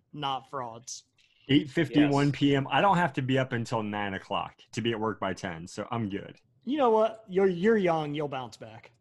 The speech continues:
Speaker 2: That's right. <laughs> I'm the youngest
Speaker 3: We
Speaker 2: in the group. <laughs>
Speaker 1: Yeah, you'll
Speaker 3: We
Speaker 1: bounce
Speaker 3: always
Speaker 1: back.
Speaker 3: do. We always do. Um,
Speaker 2: I got a long day ahead of me tomorrow.
Speaker 3: well,
Speaker 2: This
Speaker 3: let,
Speaker 2: is
Speaker 3: let's go.
Speaker 2: gearing up.
Speaker 3: Let's go around the room. What have we all been doing?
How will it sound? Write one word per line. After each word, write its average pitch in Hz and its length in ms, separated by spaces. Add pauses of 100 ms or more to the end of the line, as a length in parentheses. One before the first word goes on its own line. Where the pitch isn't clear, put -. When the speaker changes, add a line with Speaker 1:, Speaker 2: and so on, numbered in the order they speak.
(160)
Speaker 2:
That's 113 220
right. 135 220 (160)
<laughs> - 60
I'm 147 160
the 127 120
youngest 131 360
Speaker 3:
We 131 180
Speaker 2:
in 127 80
the 127 40
group. 135 260 (120)
<laughs> - 140
Speaker 1:
Yeah, 196 180 (240)
you'll 135 160
Speaker 3:
We 135 60
Speaker 1:
bounce 131 200
Speaker 3:
always 147 240
Speaker 1:
back. - 80
Speaker 3:
do. 113 320 (300)
We 107 180
always 117 420
do. 95 280 (200)
Um, 117 460 (600)
Speaker 2:
I - 20
got 117 120
a 117 60
long 117 260
day 113 160
ahead 107 180
of 98 60
me 101 80
tomorrow. 95 320 (680)
Speaker 3:
well, 151 120
Speaker 2:
This 180 180
Speaker 3:
let, - 40
Speaker 2:
is 156 80
Speaker 3:
let's 160 160
go. 170 140
Speaker 2:
gearing 110 240
up. 104 200 (520)
Speaker 3:
Let's 151 200
go 165 220
around 160 320
the 139 100
room. 127 400 (560)
What 139 200
have 135 100
we 143 160
all 131 180
been 127 220
doing? 127 380